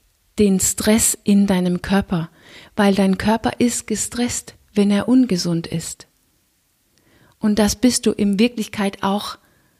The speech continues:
mental gesehen, in deinem Verstand, weil deshalb hast du ja den inneren Konflikt mit deinen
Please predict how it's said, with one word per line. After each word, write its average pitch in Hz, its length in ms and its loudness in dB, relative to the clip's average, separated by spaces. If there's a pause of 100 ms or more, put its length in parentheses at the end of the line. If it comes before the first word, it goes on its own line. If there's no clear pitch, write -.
(240)
mental 202 680 0
gesehen, 170 600 0 (300)
in 220 200 4
deinem 196 280 2
Verstand, 190 720 -2 (480)
weil 202 240 0
deshalb 208 480 -2 (100)
hast 208 260 -8
du 202 40 -4
ja 180 340 -4 (540)
den 196 120 2
inneren 208 520 2
Konflikt - 680 0 (800)
mit 233 320 2
deinen 175 380 0